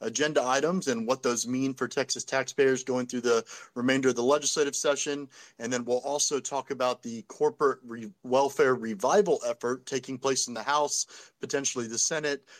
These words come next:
potentially in the legislature as a whole, um, and what that means. And then, of course, uh, we're starting to get some committee hearings and stuff. So let's start off with the State of the State address. Uh, you had Governor Abbott.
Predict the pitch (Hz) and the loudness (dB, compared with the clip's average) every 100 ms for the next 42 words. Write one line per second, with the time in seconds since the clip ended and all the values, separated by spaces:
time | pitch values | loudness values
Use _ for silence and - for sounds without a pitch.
0 | _ 135 127 160 - 143 135 123 120 139 | _ -6 -4 -6 -2 0 2 2 2 0
1 | 139 123 143 127 131 120 117 - 139 135 | 0 0 0 2 0 0 -2 -2 2 2
2 | 127 - - - 113 113 117 123 131 127 | 2 -4 -20 -6 -2 0 2 0 2 2
3 | 131 131 131 131 - 127 123 120 - 135 | 2 0 2 0 -2 -4 -4 -6 0 2
4 | 127 - - - 107 113 120 123 - 156 | 2 -2 -8 -14 -6 -6 -4 -4 -2 -2
5 | 135 127 135 - 120 - 131 135 127 113 | -2 -2 0 0 -4 -10 -8 -4 -4 -4
6 | 113 110 107 113 104 117 110 - 151 185 | -4 -4 -6 -6 -6 -4 -4 0 0 2
7 | - 196 170 165 - 151 139 131 123 - | 2 2 2 0 0 -2 -2 -4 -6 -8
8 | - - - - 165 175 151 127 123 - | -16 -4 -2 0 -2 -2 -6 -4 -2 0
9 | 156 147 131 117 139 151 147 - - - | -2 -2 -6 0 4 6 4 0 -2 -10
10 | - 117 120 123 131 135 123 139 139 123 | -8 -2 -2 -2 -4 -4 0 0 2 0
11 | 123 139 147 170 - - | 2 2 2 0 -2 -8